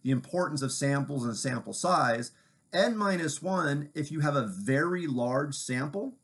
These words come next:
doesn't make much difference to your denominator, right? If my sample size is a thousand,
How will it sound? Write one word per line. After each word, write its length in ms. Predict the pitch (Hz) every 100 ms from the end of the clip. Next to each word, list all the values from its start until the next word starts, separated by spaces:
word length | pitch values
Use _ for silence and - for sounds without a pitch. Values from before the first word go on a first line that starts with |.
| _ _ _ _
doesn't 340 | 147 202 240 180
make 320 | 170 190 190
much 320 | 156 170 110
difference 460 | 127 - 127 123 -
to 180 | - 127
your 200 | 127 127
denominator, 560 | 120 139 147 92 -
right? 140 | 107 117
If 60 |
my 140 | 127 160
sample 460 | - 160 185 190
size 420 | 165 147 143 147 127
is 80 |
a 80 | 107
thousand, 800 | - - 110 139 151 90 80 110